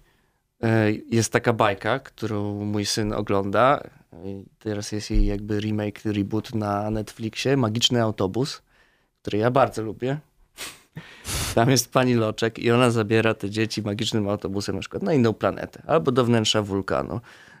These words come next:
albo zmniejsza ich i obserwują, jak się zachowują atomy, albo niesporczaki, i tak dalej, i tak dalej. No i teraz taką lekcję będzie można przeprowadzić w metaversum.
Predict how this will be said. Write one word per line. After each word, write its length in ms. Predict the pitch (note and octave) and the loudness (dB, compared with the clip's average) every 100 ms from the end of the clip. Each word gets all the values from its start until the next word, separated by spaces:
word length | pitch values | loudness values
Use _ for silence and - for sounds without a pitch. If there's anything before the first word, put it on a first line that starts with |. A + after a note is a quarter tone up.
| _ | _
albo 680 | - D3+ C#3 C#3 C#3 C3 B2 | 0 2 2 2 4 6 6
zmniejsza 600 | A2+ A2+ D3+ D#3 C3 C3 | 4 2 2 4 4 4
ich 180 | B2 A2+ | 4 2
i 100 | A2 | 0
obserwują, 520 | A2 - A2 G#2+ G#2+ | 0 0 -2 0 0
jak 160 | F2+ - | 0 -2
się 80 | - | -4
zachowują 500 | G2 G2+ G#2 G#2+ - | -4 -4 -2 0 0
atomy, 560 | G#2+ - G#2+ F#2+ G2 A2 - - _ | 0 0 0 0 -6 -8 -14 -20 _
albo 200 | F#2 G#2 | -2 0
niesporczaki, 800 | A2+ A2 G2+ - G2 F#2+ - F#2+ - - - | 0 -2 -4 -2 -2 -4 -6 -10 -12 -10 -2
i 120 | A#3 | 2
tak 180 | E3 A#2+ | 2 2
dalej, 380 | A#2 A2 A2 | 2 2 -2
i 40 | D#3+ | -6
tak 180 | - - | -10 -6
dalej. 300 | F#2 - C3+ _ _ _ _ _ A#2 | -6 -6 -10 _ _ _ _ _ 0
No 100 | C#3+ | 2
i 80 | |
teraz 420 | D#3 D3 C#3+ - E3 - _ _ _ _ | 4 2 2 0 -6 -14 _ _ _ _
taką 280 | C3 B2 B2 | -2 -2 -2
lekcję 300 | A2+ - A#2+ | -4 -4 -6
będzie 200 | C3 C3 | -4 -4
można 220 | A2+ A#2+ | -4 -4
przeprowadzić 600 | - - B2+ G#2+ G#2 B2+ | -6 -4 -2 0 0 -4
w 40 | |
metaversum. 600 | A#2 - D3 A#2+ C#3 - | -8 -2 2 2 0 -8